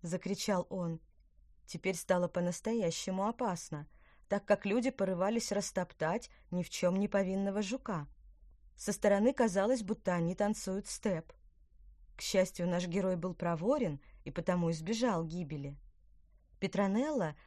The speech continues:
которой тоже грозила опасность оказаться под чьим-нибудь ботинком,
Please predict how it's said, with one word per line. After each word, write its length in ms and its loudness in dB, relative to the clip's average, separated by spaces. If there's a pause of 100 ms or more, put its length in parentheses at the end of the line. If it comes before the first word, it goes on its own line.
(120)
которой 340 4
тоже 300 4
грозила 480 2
опасность 480 -2
оказаться 500 -2
под 200 -4
чьим-нибудь 580 -2
ботинком, 640 -4